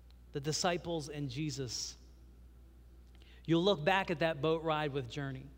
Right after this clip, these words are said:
with, with joy, because it's in that journey when you step out in obedience and faith and you encounter the storms and the winds are against you and you tried everything that you can do on your own to get there,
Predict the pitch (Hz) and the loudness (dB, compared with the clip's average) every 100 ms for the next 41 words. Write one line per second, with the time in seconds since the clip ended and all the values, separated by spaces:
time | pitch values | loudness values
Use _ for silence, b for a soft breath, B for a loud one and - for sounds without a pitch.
0 | - 143 131 127 156 147 156 139 127 131 | -4 -4 -4 -4 -4 -4 -2 -2 -4 -10
1 | - - - - b b b b - 156 | -20 -20 -20 -20 b b b b -4 4
2 | 190 180 156 180 170 208 208 196 180 139 | 6 6 2 -2 0 2 4 2 -2 -4
3 | 170 160 143 - - - - - - - | -2 -2 -6 -14 -20 -20 -20 -20 -20 -20
4 | b b b 170 180 - 208 202 208 196 | b b b 2 2 4 6 6 8 6
5 | 202 185 180 151 185 180 165 156 165 147 | 4 2 2 2 2 2 0 0 -2 -2
6 | - 185 170 170 165 165 160 - 196 208 | 2 4 4 2 2 2 2 0 0 2
7 | 196 180 - 185 190 190 175 156 156 180 | 2 0 0 2 2 2 -2 0 2 4
8 | 196 196 185 175 156 185 196 - 180 190 | 4 2 2 2 4 2 2 -2 0 0
9 | 185 B B B 185 175 - 208 202 214 | 0 B B B 0 0 2 4 6 6
10 | 196 202 226 214 226 214 190 196 - 196 | 4 2 2 2 2 2 2 -2 0 -2
11 | 151 160 131 - - - - - - - | 2 2 0 -6 -16 -20 -20 -20 -20 -20
12 | - - - 175 202 196 196 196 190 185 | -20 -10 2 4 6 4 4 0 0 -2
13 | 151 175 170 147 131 | 2 2 2 -4 -4